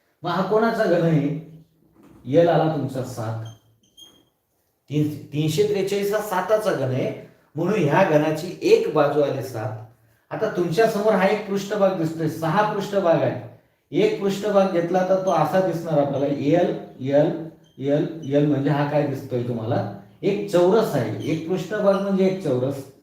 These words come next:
चौरसाच्या पृष्ठफळाचं सूत्र आहे एलचा वर्ग. एलचा वर्ग म्हणजे साताचा वर्ग आणि साताचा वर्ग म्हणजे किती? एकोणपन्नास.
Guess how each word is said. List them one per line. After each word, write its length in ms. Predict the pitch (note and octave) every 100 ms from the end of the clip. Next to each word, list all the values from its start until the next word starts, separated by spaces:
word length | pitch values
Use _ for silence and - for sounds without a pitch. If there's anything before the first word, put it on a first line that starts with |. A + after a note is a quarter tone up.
| _ _ _ _ _
चौरसाच्या 560 | D3+ D#3+ F3+ F3+ G3 G#3+
पृष्ठफळाचं 800 | G#3+ F3 E3 G3+ G3+ G3+ G3+ F#3+
सूत्र 180 | E3+ F3
आहे 200 | F3 D#3+
एलचा 360 | D#3 D3 - E3+
वर्ग. 500 | D3+ A#2 - - - - - _ _ -
एलचा 420 | C#3+ D#3+ D#3+ G3+
वर्ग 300 | F#3+ E3+ E3+
म्हणजे 260 | E3 D#3+ D#3
साताचा 560 | - C3 - - -
वर्ग 280 | C3+ A2+ G#2 C#3+ - - _ _
आणि 140 | A#2+
साताचा 500 | B2+ B2+ B2+ D3+ D3+
वर्ग 200 | D3 B2+
म्हणजे 320 | B2+ B2 A#2 A#2
किती? 680 | A2+ G#2+ A#3 - - - -
एकोणपन्नास. 1000 | A#2 B2 C3+ B2 G2 G2 C#3+ C#3+ -